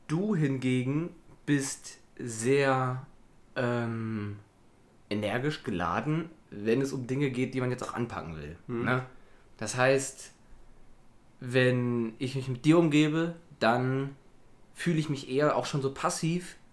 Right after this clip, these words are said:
Speaker 1: mitgezogen, also
Speaker 2: Ach so.
Speaker 1: jetzt geht's
Speaker 2: Ja.
Speaker 1: voran. Und bei anderen Leuten, was ja auch schön ist,
Speaker 2: Ja.
Speaker 1: jetzt fühle ich mich eher so, „Alter, jetzt fläze ich mich hier hin,
Speaker 2: Ja.
Speaker 1: hier ist richtig chillen.“ Und wenn wir miteinander sind, dann ist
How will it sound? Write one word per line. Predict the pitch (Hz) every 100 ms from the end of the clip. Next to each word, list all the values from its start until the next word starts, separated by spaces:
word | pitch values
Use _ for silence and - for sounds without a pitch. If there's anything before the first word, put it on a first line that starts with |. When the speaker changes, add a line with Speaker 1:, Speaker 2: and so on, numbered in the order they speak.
| - - - -
Speaker 1:
mitgezogen, | 135 180 - 139 - 131 131
also | 123 123 131 131 139
Speaker 2:
Ach |
so. | - 143 - - -
Speaker 1:
jetzt | 135 - - -
geht's | 139 120
Speaker 2:
Ja. |
Speaker 1:
voran. | 123 135 165 180 180 - - -
Und | 110
bei | 107
anderen | 135 135 127
Leuten, | 127 127 135 127 127 - - - - - _
was | -
ja | 98
auch | 78
schön | - 151 151
ist, | 131 131 - - - - -
Speaker 2:
Ja. | 110 107
Speaker 1:
jetzt | 127 -
fühle | 156 135
ich |
mich | 131
eher | 127 120
so, | 117
„Alter, | 90 107
jetzt | 92 -
fläze | - 123 123
ich | 123
mich | 123 117
hier | 113
hin, | 123 131 135 123
Speaker 2:
Ja. | 120 -
Speaker 1:
hier | 110 120
ist | 120 117
richtig | 120 117 127 - -
chillen.“ | - 147 139 151 - - -
Und | 143 123 117
wenn | 123
wir | 127 147 139 131
miteinander | 131 - 127 127 123
sind, | 120
dann | 123
ist | 120